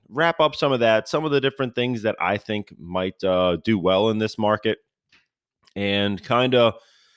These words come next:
retrace our footsteps on some of the things I was saying about, uh, the housing market, and, uh, kinda, you know, go through all those different concerns that we have and try to get a sense of what's going on out there. So, uh, again, thanks as always for stopping by. So we can, uh,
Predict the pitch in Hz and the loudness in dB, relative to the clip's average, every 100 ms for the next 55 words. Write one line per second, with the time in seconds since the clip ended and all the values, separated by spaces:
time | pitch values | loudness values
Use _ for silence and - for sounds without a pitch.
0 | _ _ 110 151 170 151 143 135 113 - | _ _ -2 -2 -2 0 0 0 -2 2
1 | 113 113 - 95 87 98 90 - 107 101 | 0 0 0 0 0 -6 -6 -4 -2 0
2 | 95 - 98 92 92 87 98 90 90 85 | -2 -2 -4 -2 -2 -2 -2 -4 -4 -2
3 | 85 82 85 76 73 107 120 113 113 110 | -2 -2 -4 -4 0 0 2 0 2 2
4 | 107 113 104 _ _ _ _ _ 113 120 | 2 0 -2 _ _ _ _ _ -2 2
5 | 120 120 117 143 143 143 131 117 104 - | 4 4 2 2 2 4 4 4 0 -2
6 | 110 92 87 _ _ _ _ 92 135 135 | 2 2 0 _ _ _ _ 2 2 2
7 | 120 113 110 104 85 101 95 - 90 - | 2 4 4 2 0 -4 -6 -8 -8 -6
8 | 87 82 85 78 78 82 80 78 78 - | -6 -4 -6 -6 -8 -6 -6 -4 -8 -6
9 | 92 82 78 78 - 82 78 - 76 78 | -6 -4 -6 -8 -8 -10 -10 -12 -10 -10
10 | - 78 78 76 73 71 71 76 73 - | -8 -8 -6 -6 -8 -10 -8 -8 -8 -4
11 | 92 87 _ _ _ _ - 85 85 104 | -4 -4 _ _ _ _ -6 -4 -2 -2
12 | 92 80 - 113 113 113 104 95 95 - | -2 -6 0 0 0 0 2 4 2 -2
13 | 95 92 80 85 80 78 76 - 92 104 | -4 -2 -2 -4 -2 -2 -2 -4 -4 -4
14 | 113 113 107 104 95 | -4 -4 0 0 2